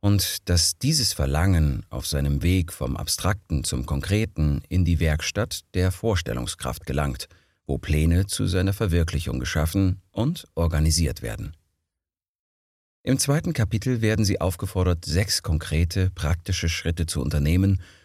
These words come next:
um das Verlangen nach Geld in sein materielles Äquivalent zu übersetzen. Einer dieser Schritte besteht darin, einen klaren und praktischen Plan oder Pläne zu erstellen, die diese Umwandlung ermöglichen.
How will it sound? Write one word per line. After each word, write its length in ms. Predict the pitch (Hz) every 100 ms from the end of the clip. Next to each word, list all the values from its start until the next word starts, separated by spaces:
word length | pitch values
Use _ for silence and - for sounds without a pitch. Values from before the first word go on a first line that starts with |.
| _ -
um 320 | 101 104 104
das 160 | 95 -
Verlangen 540 | 90 82 95 95 90
nach 220 | 73 73 -
Geld 480 | 76 76 82 - -
in 180 | - 101
sein 300 | 95 95 95
materielles 680 | 110 - 113 95 78 78 80
Äquivalent 720 | - 80 92 82 85 73 67
zu 140 | - -
übersetzen. 680 | 62 64 57 - - 55 - _ _ _ _ _ _ _ _ _ _ _
Einer 240 | - 90 90
dieser 240 | 87 98
Schritte 300 | 95 110 -
besteht 340 | - - 65 58
darin, 500 | 67 76 101 110 - _ _ -
einen 260 | 101 104
klaren 560 | 98 85 78 90 117 113
und 220 | 87 82
praktischen 540 | 107 104 - 98 90
Plan 480 | 82 82 82 78 58
oder 280 | - - 80
Pläne 420 | - 95 92 80
zu 160 | - -
erstellen, 600 | 64 - 85 90 104 98 - - _ -
die 240 | 107 104 -
diese 340 | 143 139 135
Umwandlung 720 | - 104 92 82 78 73 78
ermöglichen. 760 | - 104 76 - 76 - -